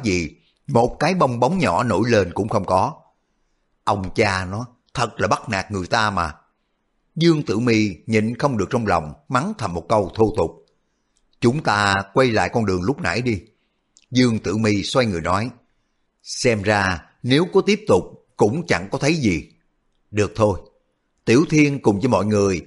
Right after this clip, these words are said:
quay đầu đi được mấy bước, bỗng nhiên nghe thấy cái tiếng nổ lớn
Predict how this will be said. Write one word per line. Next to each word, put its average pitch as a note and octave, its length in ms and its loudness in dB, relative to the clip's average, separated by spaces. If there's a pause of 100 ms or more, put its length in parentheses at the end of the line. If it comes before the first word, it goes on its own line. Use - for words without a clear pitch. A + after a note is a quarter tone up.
(140)
quay F3+ 200 4
đầu F#2+ 440 0
đi D#3 200 2
được F#2 260 -2
mấy G2+ 140 0
bước, E3 260 4 (360)
bỗng A2+ 260 0
nhiên A2+ 280 2
nghe G#2 220 0
thấy A2+ 160 -2
cái D3+ 140 -6
tiếng F3 180 -2
nổ F#2 180 0
lớn C#3+ 360 2